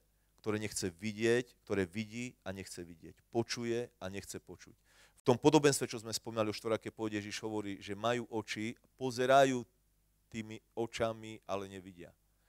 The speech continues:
Dokonca prižmúrili, aby nevideli. To je zaujímavé však. Že majú tučné srdce, zmlandravelým srdce, majú tučné srdce, ktoré nie je schopné. Proste, eh,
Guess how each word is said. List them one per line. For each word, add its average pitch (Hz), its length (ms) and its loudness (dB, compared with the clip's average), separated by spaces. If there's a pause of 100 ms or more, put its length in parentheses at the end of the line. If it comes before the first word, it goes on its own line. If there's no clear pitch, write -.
(120)
Dokonca 120 400 -2
prižmúrili, 202 1040 -2
aby 110 240 0
nevideli. 95 640 -10
To 120 80 -4
je 110 80 -4
zaujímavé 87 560 -12
však. 92 240 -18 (640)
Že 98 240 6
majú 135 320 8 (160)
tučné 156 320 0
srdce, 113 560 2 (240)
zmlandravelým 131 720 4
srdce, 123 320 -6
majú 110 240 -2
tučné - 320 -8
srdce, - 400 -6 (480)
ktoré 107 240 -6
nie 107 160 -6
je - 40 -8
schopné. 95 440 -14
Proste, 104 560 0 (480)
eh, 104 1040 10